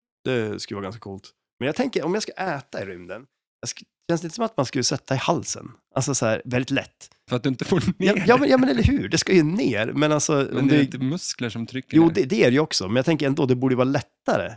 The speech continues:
Speaker 1: åtminstone.
Speaker 2: På jorden, ja.
Speaker 1: Ja.
Speaker 2: Och då ett glas vatten borde rinna ner.
Speaker 1: Ja.
Speaker 2: Utan att man ska behöva... Aldrig tänkt på faktiskt.
Speaker 1: Nej, men eller hur? Tänk på det.
Speaker 2: Det måste ju fara upp i näsan lika lätt.
Speaker 1: Ja.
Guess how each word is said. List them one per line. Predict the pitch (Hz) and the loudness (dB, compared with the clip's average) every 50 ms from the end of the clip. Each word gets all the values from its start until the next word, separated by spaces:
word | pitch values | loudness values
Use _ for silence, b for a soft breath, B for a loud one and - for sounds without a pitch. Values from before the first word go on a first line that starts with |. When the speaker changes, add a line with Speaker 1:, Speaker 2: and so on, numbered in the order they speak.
| _ _ _ | _ _ _
Speaker 1:
åtminstone. | - 110 - 110 98 95 - 85 76 69 - - - _ | -10 -8 -8 -6 -8 -8 -8 -10 -10 -10 -12 -16 -18 _
Speaker 2:
På | - 120 | -12 -8
jorden, | 120 135 147 127 - 98 113 | -8 -8 -8 -8 -10 -10 -8
ja. | 117 120 120 127 139 - | -8 -8 -8 -10 -4 0
Speaker 1:
Ja. | 120 117 113 113 120 - _ _ _ _ - | 2 2 2 2 -2 -6 _ _ _ _ -10
Speaker 2:
Och | 131 110 | -8 -4
då | 151 147 | -2 -2
ett | 135 131 | -2 -2
glas | 131 143 147 151 139 - | -4 -4 -4 -4 -4 -4
vatten | 147 175 170 - _ 127 117 117 120 | -8 -8 -10 -8 _ -6 -4 -2 -2
borde | 123 123 120 | -2 -2 -2
rinna | 127 123 127 127 117 117 120 117 104 101 110 - | -2 -2 -2 -4 -4 -4 -4 -6 -6 -8 -10 -12
ner. | - 135 127 120 123 123 98 - - - _ _ _ | -14 -14 -10 -8 -8 -8 -8 -8 -12 -14 _ _ _
Speaker 1:
Ja. | - 143 120 92 - 101 | 2 2 2 2 0 -4
Speaker 2:
Utan | 123 123 117 123 120 | -8 -8 -6 -6 -8
att | 120 104 | -8 -8
man | 113 110 | -8 -10
ska | 104 - 117 110 107 113 | -10 -10 -10 -10 -10 -10
behöva... | 110 104 104 107 107 107 104 101 - _ _ _ _ _ _ _ _ _ _ _ _ _ _ _ _ _ _ _ _ _ _ _ _ _ _ _ | -10 -12 -10 -10 -10 -10 -12 -14 -18 _ _ _ _ _ _ _ _ _ _ _ _ _ _ _ _ _ _ _ _ _ _ _ _ _ _ _
Aldrig | - 147 135 135 - | -4 -4 -4 -6 -8
tänkt | - - 214 226 165 - | -8 -6 -6 -6 -6 -8
på | - 104 | -8 -8
faktiskt. | 95 98 123 | -6 -2 0
Speaker 1:
Nej, | 135 147 165 175 175 | 2 4 4 2 2
men | 175 160 151 | 0 0 0
eller | 147 - 87 | 0 0 0
hur? | - 117 | -2 0
Tänk | - 139 147 147 - | -2 -2 -4 -4 -6
på | - | -8
det. | - - | -6 -4
Speaker 2:
Det | - 156 | 0 0
måste | 160 147 - - 160 | 0 0 0 -2 -4
ju | 127 | -2
fara | - 139 139 | -2 -2 -2
upp | 131 - | -2 -4
i | - | -4
näsan | 139 147 139 120 110 - 185 190 | -2 -2 -2 -4 -4 -6 -6 -6
lika | 175 135 117 | -6 -8 -8
lätt. | 101 - - - _ _ _ | -10 -12 -14 -18 _ _ _
Speaker 1:
Ja. | - 156 175 185 170 | 2 4 4 4 2